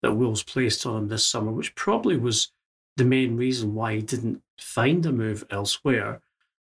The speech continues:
especially in the current financial environment? Uh, it seems to me, um, it's a trade-off, isn't it? Uh, yes, I'll sign a new contract,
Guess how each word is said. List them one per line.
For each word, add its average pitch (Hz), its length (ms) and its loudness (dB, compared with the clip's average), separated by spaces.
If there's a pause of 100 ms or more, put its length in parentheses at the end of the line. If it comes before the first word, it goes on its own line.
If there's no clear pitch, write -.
especially 123 540 2
in 107 80 0
the 104 80 -2
current 117 300 -4
financial 110 460 -2
environment? 110 680 -2 (420)
Uh, - 180 4
it - 100 0
seems - 300 0
to 135 60 0
me, 143 480 2
um, 120 480 -4
it's - 220 0
a 131 40 -2
trade-off, 131 400 0
isn't 135 220 0
it? 107 140 -4 (420)
Uh, 113 240 0 (160)
yes, 160 300 4
I'll 131 60 2
sign 135 180 -2
a 113 80 0
new 110 180 -2
contract, 107 640 -4